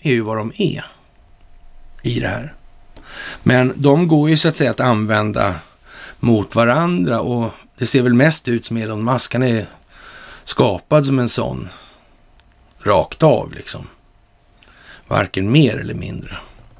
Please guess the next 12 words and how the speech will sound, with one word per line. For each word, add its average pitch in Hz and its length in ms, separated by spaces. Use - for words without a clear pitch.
Och, - 720
eh, 107 220
med 113 300
allt 104 220
vad 113 100
det 107 60
innebär 101 360
med 110 140
satelliter 110 640
och - 80
så - 100
vidare. - 380